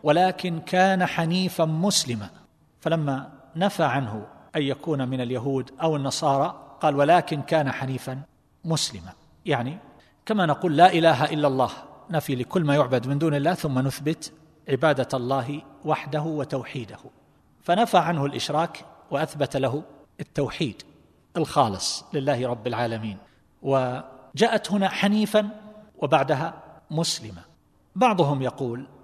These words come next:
هذا باعتبار أنهم كانوا يعرفون الحنيف، ولكنهم ما كانوا يقرون عن اليهود والنصارى بأنه كان مسلماً. اليهود يقولون: "كان يهودياً"، والنصارى يقولون: "كان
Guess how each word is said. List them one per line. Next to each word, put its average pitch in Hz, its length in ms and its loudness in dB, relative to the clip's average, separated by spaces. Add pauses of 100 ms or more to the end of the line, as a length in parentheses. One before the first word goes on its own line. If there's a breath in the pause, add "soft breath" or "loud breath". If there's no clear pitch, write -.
(200)
هذا 180 300 4
باعتبار 151 880 -2 (320)
أنهم 139 420 -2
كانوا 220 400 -2
يعرفون 139 500 2 (100)
الحنيف، 160 640 -8 (480)
ولكنهم 135 640 2
ما 139 200 0
كانوا 180 360 0
يقرون 131 720 0 (200)
عن 127 160 -2
اليهود 131 460 -2
والنصارى 131 840 -4
بأنه 127 520 -6
كان 127 380 -4 (300)
مسلماً. 95 420 -10 (560)
اليهود 123 500 -6
يقولون: 131 500 -8 (100)
"كان 151 200 -4
يهودياً"، 151 560 -6 (540 soft breath)
والنصارى 147 560 0
يقولون: 135 360 -4
"كان 135 360 -2